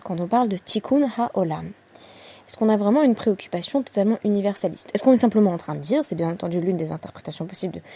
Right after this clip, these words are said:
Mipnei Tikkun Haolam, que le monde sera meilleur si on empêche les maris de faire cela ? Mais meilleur pour qui ? Alors, Rabbi Yochanan, euh, Amar, Mipnei,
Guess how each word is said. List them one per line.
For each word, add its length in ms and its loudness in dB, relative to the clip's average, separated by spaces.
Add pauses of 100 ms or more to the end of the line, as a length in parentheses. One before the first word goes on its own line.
(260)
Mipnei 240 0
Tikkun 240 -2
Haolam, 420 0 (300)
que 280 2
le 200 8
monde 380 6
sera 360 2
meilleur 440 2
si 120 -4
on 120 0
empêche 260 -2
les 80 -2
maris 220 0
de 80 -4
faire 160 -6
cela ? 180 -8 (140)
Mais 100 2
meilleur 240 6
pour 160 0
qui ? 140 -14 (1080)
Alors, 200 2 (800)
Rabbi 180 -6
Yochanan, 520 -4 (180)
euh, 40 -6 (200)
Amar, 500 0
Mipnei, 560 -2